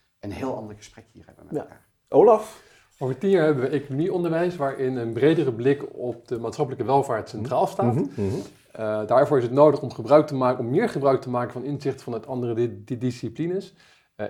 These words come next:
Speaker 3: en het is noodzakelijk om meer aandacht te besteden aan, eh, skills die je voorbereiden op, eh, eh, eh, vaardighe-, eh, skills die je voorbereiden op de arbeidsmarkt, namelijk, eh, beleid,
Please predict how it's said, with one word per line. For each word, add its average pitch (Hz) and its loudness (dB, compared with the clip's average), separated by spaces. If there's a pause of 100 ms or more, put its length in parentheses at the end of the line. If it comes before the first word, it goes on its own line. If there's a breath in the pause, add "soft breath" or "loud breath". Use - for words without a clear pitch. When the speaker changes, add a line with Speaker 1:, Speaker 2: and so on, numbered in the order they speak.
Speaker 3:
en 185 2
het 180 0
is 175 -2
noodzakelijk 147 0
om 123 -2
meer 131 0
aandacht 147 0
te 135 -6
besteden 127 -2
aan, 113 -4
eh, 104 -8
skills 156 2 (300 soft breath)
die 120 -6
je 120 2
voorbereiden 135 6
op, 113 -4
eh, 107 0
eh, 104 -6 (160)
eh, 107 -8
vaardighe-, 127 2
eh, 123 -4
skills 156 0
die 139 -4
je 120 -6
voorbereiden 131 6
op 117 -2
de 117 -4
arbeidsmarkt, 135 4
namelijk, 120 -2
eh, 107 -4 (120)
beleid, 123 4